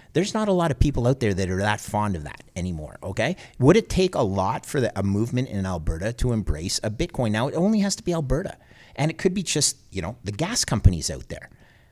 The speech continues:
Look, it's, it's ca-, open market, free market capitalism still. I mean, maybe it's not, but we still have a vestige of what everybody hopes returns to the creative destruction model of capitalism.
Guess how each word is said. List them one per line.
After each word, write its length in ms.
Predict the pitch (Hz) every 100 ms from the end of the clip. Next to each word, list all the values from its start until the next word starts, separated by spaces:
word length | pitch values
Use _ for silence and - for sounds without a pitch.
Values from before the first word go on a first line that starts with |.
| - -
Look, 200 | 226 -
it's, 200 | 139 - 160
it's 140 | -
ca-, 120 | - - - -
open 280 | 196 - 190
market, 320 | 202 - -
free 200 | - 196
market 360 | 208 196 139 -
capitalism 560 | 147 - 104 87 95
still. 500 | - - 170 90 151 -
I 60 |
mean, 220 | 98 98 98
maybe 280 | 110 135 110
it's 160 | -
not, 380 | 123 120 113 180 - - -
but 280 | 117 104 - - - 107
we 100 | 110
still 400 | - 180 202 190
have 380 | - 147 156 -
a 80 | 101
vestige 600 | 87 127 - - 98 -
of 360 | 101 101 90 - - - -
what 180 | 101 110
everybody 460 | 120 139 135 127
hopes 420 | - 120 123 - 101
returns 540 | 95 - 120 117 -
to 420 | - 104 101 101 - -
the 180 | 92 92 -
creative 480 | - 113 117 123 120
destruction 580 | 104 - 85 - - 101
model 440 | 90 87 87 -
of 160 | 87 -
capitalism. 640 | 65 64 - 67 62 57